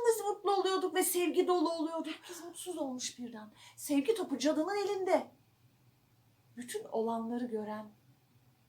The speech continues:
bir kişi varmış. O gece uyku tutmadığı için pencereden dışarıyı izleyen bir çocuk.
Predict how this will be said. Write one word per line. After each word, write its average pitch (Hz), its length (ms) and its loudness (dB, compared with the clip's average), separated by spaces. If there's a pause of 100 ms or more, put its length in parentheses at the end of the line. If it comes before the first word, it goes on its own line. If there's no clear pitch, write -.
(140)
bir 254 240 -6
kişi - 320 -8
varmış. - 640 -14 (680)
O 190 120 -2
gece 214 340 -4
uyku 277 320 -4
tutmadığı 202 500 -8
için 190 320 -12 (340)
pencereden 214 720 -4
dışarıyı 247 460 -2
izleyen 233 540 -4
bir 339 220 -2
çocuk. - 540 -6